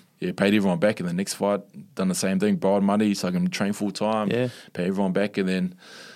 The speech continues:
Speaker 1: uh, got on roll, then got, got a, offered a, um, a contract to fight in the U F C, being a local boy.
Speaker 2: This was one ten?
Speaker 1: One ten, yep.
Speaker 2: Yep.
Speaker 1: Yep. And then, uh,
Speaker 2: Who did you fight?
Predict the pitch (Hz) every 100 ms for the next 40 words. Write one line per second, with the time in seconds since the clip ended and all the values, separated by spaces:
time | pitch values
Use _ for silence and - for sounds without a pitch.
0 | - - 85 85 113 104 98 117 139 131
1 | 104 98 98 104 98 110 107 107 - 113
2 | - 110 80 107 104 101 98 95 92 -
3 | - 85 135 113 123 117 92 123 104 107
4 | 113 104 - 143 139 101 92 90 101 123
5 | 123 120 160 160 - - _ - 147 147
6 | 131 143 127 147 214 277 - _ - 208
7 | 98 - 110 90 95 139 - - - _
8 | _ _ - 87 - _ _ _ - -
9 | - - 87 90 90 90 90 90 87 156
10 | 135 113 156 156